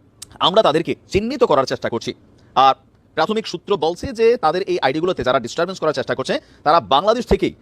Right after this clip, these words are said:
আপনার এই কাজটি করছে বলে প্রাথমিকভাবে জানানো গেছে। আহ, আহ, সাইদ আবদুল্লাহর বক্তব্য হচ্ছে, "হঠাৎ একটি মেসেজ পেলাম যে আমার আইডিটি ডিসেবল করে দেওয়ার চেষ্টা চলছে।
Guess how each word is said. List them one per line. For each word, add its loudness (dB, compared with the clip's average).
আপনার -2
এই -6
কাজটি -4
করছে -4
বলে 0
প্রাথমিকভাবে 0
জানানো 0
গেছে। -4
আহ, 2
আহ, -4
সাইদ 0
আবদুল্লাহর -2
বক্তব্য -4
হচ্ছে, -6
"হঠাৎ -4
একটি -8
মেসেজ -6
পেলাম -2
যে -4
আমার 0
আইডিটি 0
ডিসেবল 0
করে 2
দেওয়ার 4
চেষ্টা 0
চলছে। -6